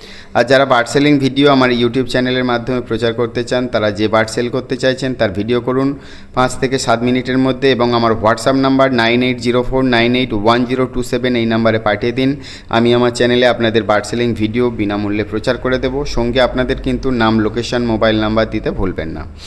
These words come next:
এবারে, আহ, বদ্রি পাখি দেখতে পাচ্ছেন চারশো থেকে সাড়ে চারশো টাকা জোড়ার এই সুন্দর সুন্দর বদ্রি পাখিগুলো পেয়ে যাচ্ছেন।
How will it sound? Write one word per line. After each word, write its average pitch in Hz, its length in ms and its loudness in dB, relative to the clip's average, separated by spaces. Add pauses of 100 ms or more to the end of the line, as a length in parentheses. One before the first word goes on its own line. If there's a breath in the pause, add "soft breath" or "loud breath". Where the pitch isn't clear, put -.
(380 loud breath)
এবারে, 127 340 4 (100)
আহ, 113 380 4
বদ্রি 120 260 2
পাখি 131 260 2
দেখতে 131 240 -2
পাচ্ছেন 139 300 0
চারশো 117 380 0
থেকে 127 220 -4
সাড়ে 110 240 0
চারশো 113 300 -2
টাকা 117 220 0
জোড়ার 110 300 2
এই 110 80 0
সুন্দর 107 300 -2
সুন্দর 110 320 -2
বদ্রি 92 300 -4
পাখিগুলো 101 520 -6
পেয়ে 87 140 -4
যাচ্ছেন। 80 320 -8